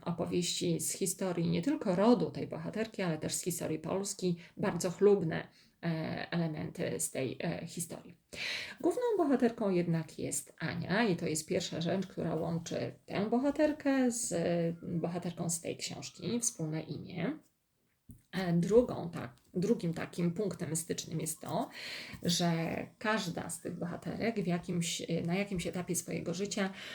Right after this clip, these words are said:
e, doświadczyła pobytu w przytułku. Ta właściwie swoje początki życia od przytułku zaczęła. Jej rodzice umarli w bardzo, em, bardzo szybko, kiedy,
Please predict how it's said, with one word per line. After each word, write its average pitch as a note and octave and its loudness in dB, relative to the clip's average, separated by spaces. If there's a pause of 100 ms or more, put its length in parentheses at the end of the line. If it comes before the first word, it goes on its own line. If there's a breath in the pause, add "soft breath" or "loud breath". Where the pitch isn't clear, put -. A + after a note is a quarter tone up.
(240 loud breath)
e, F#3 2
doświadczyła E3+ -2
pobytu E3+ -2
w - -12
przytułku. - 2 (680 loud breath)
Ta F#3+ 0
właściwie F#3+ 0
swoje F#3 0
początki A#3 0
życia C#3+ -4 (140)
od - -14
przytułku D#3+ -4
zaczęła. D#3+ -4
Jej E3 0 (100)
rodzice E3+ -2
umarli E3 0
w E3+ -4
bardzo, E3+ 0
em, E3 -2 (640)
bardzo G3 2
szybko, F3+ -4
kiedy, E3+ 0